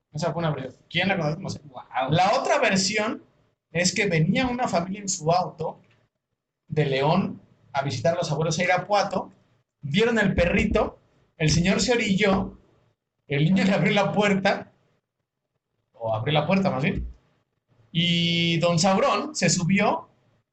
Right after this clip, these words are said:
Speaker 1: y se la pasó de huevos con su familia adoptiva el fin de semana. Después el señor abrió su Facebook el domingo, o sea, el otro domingo, después de una semana, para ver si alguien lo buscaba, y efectivamente vio mi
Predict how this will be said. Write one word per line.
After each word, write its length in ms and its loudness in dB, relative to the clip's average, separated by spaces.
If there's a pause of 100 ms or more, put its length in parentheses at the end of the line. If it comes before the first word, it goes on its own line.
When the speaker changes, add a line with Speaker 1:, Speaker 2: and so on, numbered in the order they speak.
Speaker 1:
y 100 -2
se 120 2
la 160 2
pasó 240 2
de 100 2
huevos 320 0
con 140 0
su 80 2
familia 280 2
adoptiva 340 -2
el 100 -6
fin 160 -12
de 80 -10
semana. 460 -4 (640)
Después 440 0
el 100 0
señor 340 2
abrió 200 2
su 140 -4
Facebook 540 -2 (240)
el 180 -10
domingo, 640 0 (880)
o 100 -6
sea, 140 0
el 180 -6
otro 200 -2
domingo, 280 2
después 240 -4
de 60 -10
una 60 0
semana, 360 -2 (400)
para 220 2
ver 100 2
si 100 2
alguien 200 0
lo 80 2
buscaba, 500 0
y 40 4
efectivamente 920 -2
vio 200 2
mi 560 -6